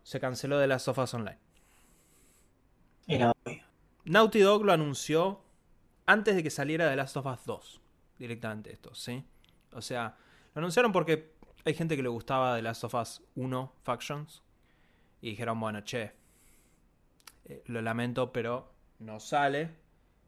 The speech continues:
Speaker 1: Perdón, lo, eh, de hecho en su momento dijeron, "No va a ser parte de Last of Us dos,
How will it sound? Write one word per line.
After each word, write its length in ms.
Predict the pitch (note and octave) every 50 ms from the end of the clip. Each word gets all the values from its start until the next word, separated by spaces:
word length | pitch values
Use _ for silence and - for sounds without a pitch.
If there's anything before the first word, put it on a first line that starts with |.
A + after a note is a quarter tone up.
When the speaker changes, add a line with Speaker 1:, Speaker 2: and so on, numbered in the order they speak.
| _ _ _
Speaker 1:
Perdón, 280 | - B2+ B2+ A#2+ A#2 A2+
lo, 100 | A#2 A#2+
eh, 340 | C3 C3+ B2 B2 B2+ B2+ - -
de 100 | - C3
hecho 180 | B2+ - C3+
en 40 | C3
su 100 | - B2
momento 260 | C3 B2+ C3 B2+ C3+
dijeron, 340 | B2+ A#2 C#3 C#3+ C#3 C#3 C3+ - - - - - - - _ -
"No 180 | A2+ A2 A#2 A#2+
va 80 | B2
a 40 | A#2+
ser 200 | - - B2+ B2
parte 220 | C3+ C3+ C3 B2 C3+
de 80 | C3
Last 180 | B2+ B2+ A#2+ -
of 120 | C3 -
Us 100 | D3+ C#3+
dos, 300 | D3 E3+ F#3+ - - -